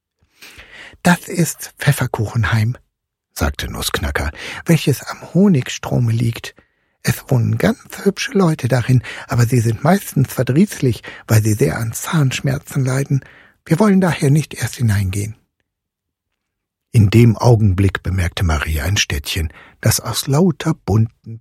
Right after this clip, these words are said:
durchsichtigen Häusern bestand und sehr hübsch anzusehen war.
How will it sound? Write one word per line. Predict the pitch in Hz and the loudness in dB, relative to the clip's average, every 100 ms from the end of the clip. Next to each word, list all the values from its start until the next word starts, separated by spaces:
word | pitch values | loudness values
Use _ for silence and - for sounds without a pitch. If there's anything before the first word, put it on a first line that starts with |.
| - | -6
durchsichtigen | 85 - - 85 - 85 104 - | -4 -4 -6 -8 -8 -4 -2 -2
Häusern | 78 71 67 69 | -4 -2 -4 -6
bestand | 78 - 90 - - _ _ - | -4 -2 0 -2 -8 _ _ -12
und | 113 101 | -12 -8
sehr | - 82 117 120 120 - 87 | -6 4 6 6 4 0 -2
hübsch | 95 - - _ | -2 -2 -4 _
anzusehen | - 90 - - - - 55 58 | -4 -2 -4 -4 -6 -6 -6 -6
war. | 50 - | -6 -8